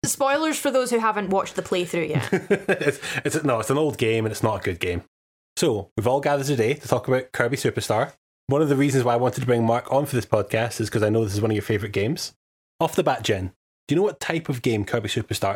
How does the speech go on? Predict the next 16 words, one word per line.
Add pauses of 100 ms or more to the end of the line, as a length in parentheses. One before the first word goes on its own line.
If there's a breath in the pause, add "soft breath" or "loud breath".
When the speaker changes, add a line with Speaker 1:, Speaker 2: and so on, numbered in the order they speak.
Speaker 2:
is? (160)
Speaker 1:
It's
a
platformer? (480)
Speaker 2:
Yes,
we've
came
across
these
twice
now
in
the
podcast
before. (180)
Speaker 1:
Yes.